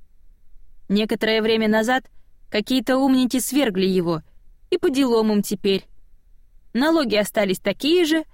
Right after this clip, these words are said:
а самогон уже нельзя гнать, потому что президент запретил. Я сполоснула лицо водой и критически оглядела себя, выискивая первые признаки надвигающейся старости.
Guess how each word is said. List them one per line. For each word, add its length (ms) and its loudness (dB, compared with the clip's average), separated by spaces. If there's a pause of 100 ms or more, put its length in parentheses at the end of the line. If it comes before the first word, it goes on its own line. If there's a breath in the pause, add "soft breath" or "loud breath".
(300)
а 120 -2
самогон 500 0
уже 220 2
нельзя 420 2
гнать, 340 -4 (300)
потому 400 0
что 160 -2
президент 560 2
запретил. 540 -2 (1400)
Я 200 0
сполоснула 680 0
лицо 360 -2
водой 460 -2 (380)
и 100 -2
критически 680 -2
оглядела 640 0
себя, 420 -2 (280)
выискивая 680 0
первые 400 0
признаки 500 0
надвигающейся 920 0
старости. 720 -6